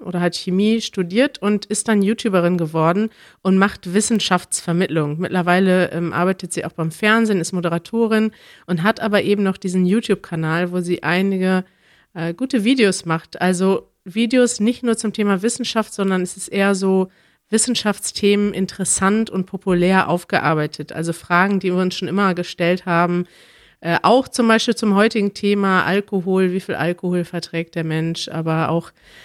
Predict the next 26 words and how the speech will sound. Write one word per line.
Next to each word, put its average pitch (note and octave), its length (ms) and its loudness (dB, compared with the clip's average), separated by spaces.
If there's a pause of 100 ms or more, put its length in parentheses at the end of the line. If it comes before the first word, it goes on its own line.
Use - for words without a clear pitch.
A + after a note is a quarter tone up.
(220)
ähm, D#3+ 480 2 (400)
ja, E3 160 2
ganz E3+ 220 2
andere E3+ 320 2
Themen. D3 280 -4
Ich E3 120 -8
gehe F#3 100 -2
mal F3+ 120 2
ganz F3 220 0
kurz E3+ 160 -6
auf - 120 -8
den E3 160 -4
Kanal, D#3 580 -2 (1300)
ähm, D#3 460 -2 (160)
um F3+ 140 -2
mal D#3 160 4
ein E3 200 0
paar D#3+ 240 -4
Beispiele E3 520 0
vorzulesen. E3 720 -8
Das D#3+ 200 -10
hätte F3+ 120 -6
ich E3 120 -8
natürlich D#3 400 -10
vorbereiten E3+ 580 -8
können. D#3+ 380 -10